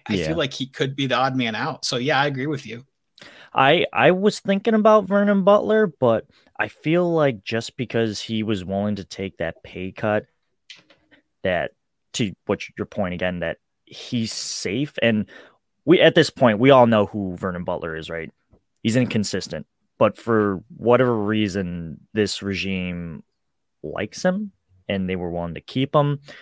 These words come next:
Speaker 2: So I'm not really sure what's gonna happen because I, I mean, a lot of, a lot of the interior defensive line was playing out of position because of Star Latule's absence. So maybe we see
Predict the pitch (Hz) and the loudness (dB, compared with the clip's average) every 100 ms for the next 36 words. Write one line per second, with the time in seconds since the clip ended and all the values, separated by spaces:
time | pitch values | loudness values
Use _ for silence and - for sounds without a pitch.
0 | - _ - - 110 101 90 _ _ _ | -20 _ -8 2 6 6 2 _ _ _
1 | - 110 165 165 123 135 139 117 - - | 0 2 6 6 6 4 4 2 0 0
2 | 110 113 139 160 170 _ _ _ _ _ | 0 2 2 -2 -6 _ _ _ _ _
3 | _ 107 104 - - - - _ _ _ | _ 0 0 -2 -8 -10 -14 _ _ _
4 | _ _ _ - 101 98 98 101 87 87 | _ _ _ -2 0 0 -2 -2 -4 -8
5 | - _ _ _ - 110 104 101 95 - | -12 _ _ _ -10 -4 2 2 0 -4
6 | - 113 _ _ _ _ _ _ _ - | -4 -4 _ _ _ _ _ _ _ -2
7 | 110 104 110 120 117 90 64 110 110 117 | 2 4 6 6 6 2 -2 2 6 4
8 | 104 98 110 101 87 104 95 95 90 90 | 2 -2 -2 -2 -4 -6 -6 -6 -6 -6
9 | 82 - 104 90 85 - 92 92 85 90 | -8 -8 -6 -4 -6 -6 -6 -6 -8 -6
10 | 95 87 87 85 82 80 - 92 85 - | -6 -8 -8 -8 -8 -10 -4 -4 -4 -6
11 | 98 87 82 82 - 92 90 - 87 - | -6 -4 -6 -8 -6 -4 -4 -6 -10 -4
12 | 92 92 - - - - 110 117 123 113 | -2 -2 -4 -20 -18 -2 0 2 0 0
13 | 104 - - 110 113 120 120 | -2 -4 -2 0 0 -2 -4